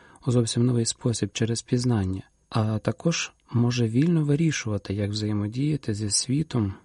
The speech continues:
і започатковувати повністю новий спектр причинно-наслідкових відносин. Людина здатна самостійно приймати рішення, які не є результатом зовнішніх впливів,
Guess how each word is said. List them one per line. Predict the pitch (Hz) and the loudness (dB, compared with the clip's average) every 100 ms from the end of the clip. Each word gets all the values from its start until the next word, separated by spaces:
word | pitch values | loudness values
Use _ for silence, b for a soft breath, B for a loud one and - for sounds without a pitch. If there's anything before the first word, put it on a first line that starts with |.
| - | -4
і | 110 | 0
започатковувати | 104 113 - - 120 - 165 160 147 135 - | 0 -2 -6 -6 -6 -2 0 2 0 -2 -2
повністю | 113 143 170 156 - - | -2 2 2 2 0 0
новий | 131 127 135 127 | 2 2 0 0
спектр | - - 113 123 - - - - | -2 -4 -4 -4 -6 -10 -10 -8
причинно-наслідкових | 110 - 113 113 113 104 110 - 107 104 98 - | -6 -2 0 0 0 -2 -4 -4 -2 -2 -2 2
відносин. | 120 110 95 - - _ _ _ _ _ | 4 4 2 -4 -6 _ _ _ _ _
Людина | 127 110 110 139 123 | 2 4 4 4 4
здатна | 113 123 123 120 | 2 0 0 -4
самостійно | - 110 113 - 165 151 | -2 -2 -2 0 4 4
приймати | 101 110 110 110 - | 4 2 2 0 -2
рішення, | 113 139 - 117 113 - B B - | -2 0 0 0 0 -2 B B -4
які | 117 - 151 139 123 | -2 2 4 4 4
не | 123 | 4
є | 160 | 4
результатом | 135 - 117 139 131 127 117 | 2 0 -2 0 0 0 0
зовнішніх | 131 120 117 - 113 104 | 2 2 2 0 -2 -4
впливів, | - - 135 156 113 95 | -6 -2 2 2 2 0